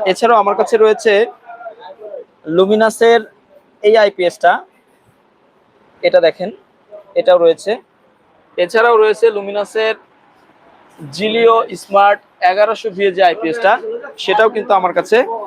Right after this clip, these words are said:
রয়েছে। আমার কাছে রয়েছে রহিমা প্রোজের সোলার ব্যাটারি, জি ম্যাক্সের সোলার ব্যাটারি, রহিমা প্রোজের আইপিএস ব্যাটারি আইটিভি দুইশো।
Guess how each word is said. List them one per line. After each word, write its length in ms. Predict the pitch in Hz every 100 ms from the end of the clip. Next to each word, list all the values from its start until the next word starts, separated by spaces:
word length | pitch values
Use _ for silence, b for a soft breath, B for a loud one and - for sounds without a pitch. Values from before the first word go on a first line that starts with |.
| - _ - -
রয়েছে। 440 | 160 190 185 - 110 - _ _ _ _ _ _ _ _ _ _ - -
আমার 260 | 165 190 214
কাছে 160 | 233 247
রয়েছে 360 | 226 220 - 240 233 240 - _ _ _ _ -
রহিমা 440 | 156 196 214 226
প্রোজের 320 | 220 220 220
সোলার 360 | 202 202 196 196
ব্যাটারি, 360 | 190 202 196 247 - 605 571 523 - - -
জি 120 | 208
ম্যাক্সের 400 | 220 220 214 220
সোলার 340 | 202 196 175 175
ব্যাটারি, 340 | 175 185 196 240 - _ _ _ _ -
রহিমা 360 | 165 196 214
প্রোজের 420 | 214 208 208 226 226 180 170
আইপিএস 420 | 202 196 165 226 190
ব্যাটারি 420 | 196 196 190 214 -
আইটিভি 480 | 185 190 208 196 196
দুইশো। 460 | 160 180 170 190